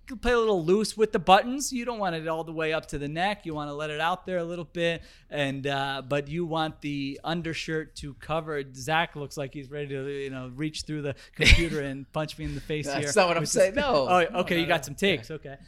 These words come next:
Speaker 1: Uh,
Speaker 2: Yeah.
Speaker 1: so you wear the undershirt because you just wanna cover some of that chest hair up.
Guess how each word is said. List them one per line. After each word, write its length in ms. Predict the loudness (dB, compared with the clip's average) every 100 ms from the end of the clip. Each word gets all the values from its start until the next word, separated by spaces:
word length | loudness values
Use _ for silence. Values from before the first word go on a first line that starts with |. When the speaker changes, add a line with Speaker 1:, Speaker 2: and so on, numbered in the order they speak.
| -8 4
Speaker 1:
Uh, 60 |
Speaker 2:
Yeah. 140 | 4 6
Speaker 1:
so 60 | 4
you 180 | 2
wear 240 | 2 2 2
the 140 | 0
undershirt 600 | 0 -2 -2 -2 -2 -4
because 640 | -6 -4 -2 0 0 -4 -12 -20 -12
you 140 | -8
just 200 | -6 -4
wanna 200 | -2 -4 -2
cover 340 | -2 -2 -2
some 240 | -6 -6
of 60 | -4
that 160 | -6 -6
chest 300 | -6 -6 -8
hair 200 | -6 -4
up. 200 | -4